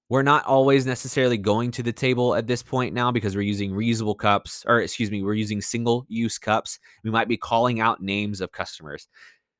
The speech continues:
This is our chance to bridge the gap, um, and be kinder to people. Engage people in conversation at the register you might never talk to, um, and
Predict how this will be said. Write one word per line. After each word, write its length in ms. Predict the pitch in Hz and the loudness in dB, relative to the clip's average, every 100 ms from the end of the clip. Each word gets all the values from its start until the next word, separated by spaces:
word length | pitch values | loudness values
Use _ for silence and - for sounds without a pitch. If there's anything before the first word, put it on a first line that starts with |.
| _ | _
This 160 | 139 143 | 0 2
is 120 | 147 | 4
our 120 | 131 | 4
chance 540 | 127 131 131 - - - | 4 2 0 -2 -8 -10
to 440 | - - 107 98 98 - | -4 0 0 0 -4 -8
bridge 380 | 101 135 156 120 | 0 4 4 2
the 100 | 110 | -2
gap, 480 | 90 87 95 - _ _ _ _ - | 2 2 2 -2 _ _ _ _ -4
um, 560 | 98 98 92 87 - - _ _ _ _ _ _ _ _ _ _ _ _ - | 0 0 0 -4 -10 -18 _ _ _ _ _ _ _ _ _ _ _ _ -4
and 300 | 123 107 98 | -2 -2 0
be 380 | 127 127 127 - - | 4 4 4 0 -8
kinder 500 | - 127 135 107 98 | -4 -2 0 0 0
to 160 | - | -2
people. 540 | 98 98 80 71 65 90 _ _ _ _ _ _ _ _ | -6 -6 -6 -8 -8 -14 _ _ _ _ _ _ _ _
Engage 440 | 110 123 123 143 139 | -4 0 2 2 2
people 220 | 139 143 | 0 2
in 80 | 135 | 2
conversation 580 | 131 123 127 123 117 123 | 0 0 0 -2 -2 -2
at 60 | |
the 60 | 98 | -2
register 340 | 95 98 - | 0 -2 -2
you 140 | 101 98 | -4 -2
might 220 | 92 98 | -2 -4
never 440 | 92 90 95 90 - _ | -4 -4 -4 -6 -10 _
talk 240 | 98 117 | -4 -4
to, 240 | - 175 233 _ _ _ _ _ | -4 -6 -6 _ _ _ _ _
um, 600 | - 120 117 110 98 87 - _ _ _ _ _ - | -6 -2 -2 -2 -4 -8 -16 _ _ _ _ _ -8
and 440 | 113 117 117 107 | -4 -2 -2 -4